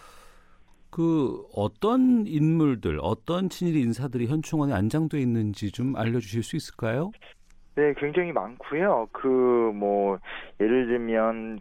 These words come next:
Speaker 2: 뭐 김백일, 김홍준, 신흥균, 신태영, 이응준, 이종찬 이런 인물들은 그 과거 이제 일제시대 때 만주군관학교의 군인이었다라든지, 아니면
Speaker 1: 네.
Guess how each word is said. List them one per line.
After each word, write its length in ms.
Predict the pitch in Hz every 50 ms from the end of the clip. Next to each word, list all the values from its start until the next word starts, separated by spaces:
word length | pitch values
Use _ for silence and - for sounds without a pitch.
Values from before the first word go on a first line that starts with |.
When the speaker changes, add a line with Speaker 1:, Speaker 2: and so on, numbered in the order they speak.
| -
Speaker 2:
뭐 160 | - 90 87 87 -
김백일, 640 | - - 117 117 117 107 117 113 104 95 113 110 104
김홍준, 680 | - - 113 107 107 110 110 110 101 92 110 110 107
신흥균, 540 | - - 143 135 131 123 117 110 104 107 110
신태영, 480 | - 139 135 127 - - 127 117 113 95
이응준, 560 | 90 95 104 101 104 104 101 90 104 107 95
이종찬 400 | 82 85 101 101 104 - 107 98
이런 200 | 110 131 147 127
인물들은 580 | 107 101 101 98 90 - 139 170 185 151 92 - _ - - - - - -
그 180 | _ - 117 113
과거 280 | - - 107 101 98 110
이제 140 | 104 95 95
일제시대 580 | 101 117 135 135 - 170 160 - - - 113 101 - _ -
때 140 | 131 131 131
만주군관학교의 1120 | 107 87 92 104 104 123 123 113 113 113 107 101 107 101 98 95 - _ - 95 98 98
군인이었다라든지, 1160 | - - - 110 110 110 110 104 98 92 82 - - 98 90 85 - 73 69 71 80 127 160 - -
아니면 360 | 123 87 80 95 98 92 92
Speaker 1:
네. 60 | 123